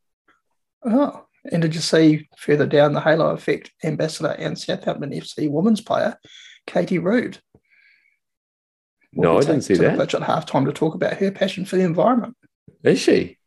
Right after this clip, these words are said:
Speaker 1: She is.
Speaker 2: I, I must flick her a message.
Speaker 1: Go right down
Speaker 2: Um,
Speaker 1: the bottom.
Speaker 2: Wow, that's pretty cool.
Speaker 1: Yeah.
Speaker 2: Um,
Speaker 1: That is
Speaker 2: so
Speaker 1: pretty cool.
Speaker 2: for, for our listeners that don't know, um,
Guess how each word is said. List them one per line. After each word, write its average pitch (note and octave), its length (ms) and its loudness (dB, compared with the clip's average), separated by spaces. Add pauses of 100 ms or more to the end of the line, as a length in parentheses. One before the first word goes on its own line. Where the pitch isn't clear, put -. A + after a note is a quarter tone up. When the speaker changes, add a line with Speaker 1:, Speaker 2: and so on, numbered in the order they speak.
(220)
Speaker 1:
She - 180 2
is. B3 460 2 (100)
Speaker 2:
I, C3+ 160 4
I A#2 240 4
must A#2 320 0
flick - 220 -4
her A2 200 4
a G#2 60 4
message. C#3 540 -2 (200)
Speaker 1:
Go A#3 120 -2
right G3+ 320 4
down F#3 80 4
Speaker 2:
Um, F3 60 0
Speaker 1:
the F3 60 -4
bottom. G3 400 -2 (680)
Speaker 2:
Wow, A2+ 320 2
that's A#2+ 260 4
pretty F#2 200 0
cool. - 340 2 (420)
Speaker 1:
Yeah. A3 300 -6 (280)
Speaker 2:
Um, F#2+ 680 -2 (1900)
Speaker 1:
That E3 80 -6
is F#3+ 100 -8
Speaker 2:
so B2+ 160 6
Speaker 1:
pretty G#2 140 -4
cool. - 160 -8
Speaker 2:
for, A2+ 260 4
for A2 200 4
our G2+ 100 4
listeners G#2+ 340 2
that A2+ 140 6
don't G2+ 240 4
know, G2+ 340 4
um, G2 600 0